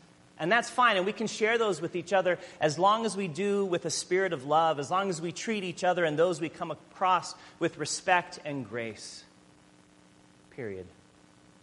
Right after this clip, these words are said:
Former United Methodist pastor Fred Craddock tells this troubling but true story from the mid-nineteen hundreds. I, I'll be reading his words.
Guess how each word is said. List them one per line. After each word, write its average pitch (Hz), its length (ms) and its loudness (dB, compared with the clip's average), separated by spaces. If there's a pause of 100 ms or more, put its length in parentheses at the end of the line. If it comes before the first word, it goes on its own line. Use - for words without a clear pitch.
(640)
Former 170 240 0
United 151 320 2
Methodist 143 400 -2
pastor 156 360 0
Fred 139 280 -6
Craddock 151 340 2
tells 147 300 0
this 127 160 -8
troubling 165 420 0
but 135 140 -4
true 185 160 -6
story 160 400 0
from 135 240 -6
the 127 60 -2
mid-nineteen 139 1040 -2
hundreds. 110 600 -6 (1000)
I, 147 80 -4 (260)
I'll 156 120 4
be 170 120 0
reading 175 380 -2
his 156 320 -6
words. 104 440 -6